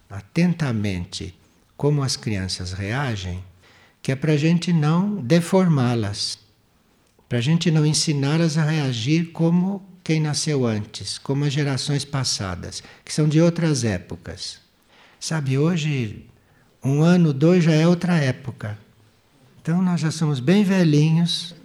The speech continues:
todos, pra quem está nascendo agora, por exemplo. As coisas estão indo muito depressa. E nós teríamos que respeitar muito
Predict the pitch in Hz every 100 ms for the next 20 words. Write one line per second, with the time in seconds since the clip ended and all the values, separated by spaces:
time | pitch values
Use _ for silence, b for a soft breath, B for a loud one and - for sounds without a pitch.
0 | - 156 156 147 170 - - B B B
1 | B B 135 160 160 165 151 147 151 151
2 | 151 117 131 127 113 92 113 107 101 92
3 | 80 - 104 160 156 160 160 156 147 151
4 | 190 190 160 160 120 90 87 - - -
5 | _ _ b b b b b 113 139 175
6 | 175 175 185 190 185 170 170 180 160 165
7 | 160 156 147 165 175 160 151 - 90